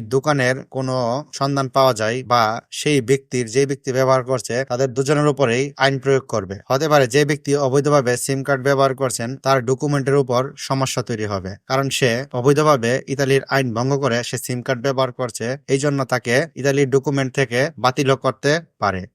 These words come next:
এছাড়া যেই দোকান থেকে সে সিম কার্ড কিনেছে, সেই দোকানের মালিকের শাস্তি স্বরূপ তাকে সর্বোচ্চ এক মাস দোকান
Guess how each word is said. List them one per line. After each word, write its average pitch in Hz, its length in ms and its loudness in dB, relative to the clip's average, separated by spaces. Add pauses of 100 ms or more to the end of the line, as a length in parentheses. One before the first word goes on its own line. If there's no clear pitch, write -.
(100)
এছাড়া 139 320 2 (300)
যেই 156 160 2 (100)
দোকান 147 300 0
থেকে 127 260 0
সে 139 80 0 (120)
সিম 139 160 -4 (100)
কার্ড 139 240 0
কিনেছে, 117 340 -4 (200)
সেই 139 220 4
দোকানের 143 420 0
মালিকের 123 480 0 (300)
শাস্তি 143 380 0
স্বরূপ 123 260 -2 (160)
তাকে 123 260 0 (240)
সর্বোচ্চ 143 420 2 (460)
এক 139 80 -4 (100)
মাস 139 220 4 (260)
দোকান 143 220 0